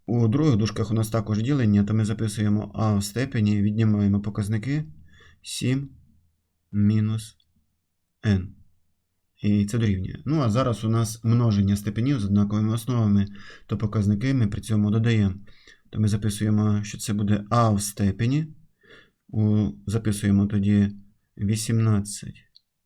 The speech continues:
мінус два ен, додати сім мінус n.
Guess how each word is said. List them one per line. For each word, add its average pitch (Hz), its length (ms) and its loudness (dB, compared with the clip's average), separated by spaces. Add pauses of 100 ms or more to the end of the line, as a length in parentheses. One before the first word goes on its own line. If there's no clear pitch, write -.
(1080)
мінус 101 400 2
два 131 280 -4
ен, 151 340 -2 (1040)
додати 104 600 0 (1120)
сім 117 540 -4 (1000)
мінус 104 560 0 (840)
n. 95 220 0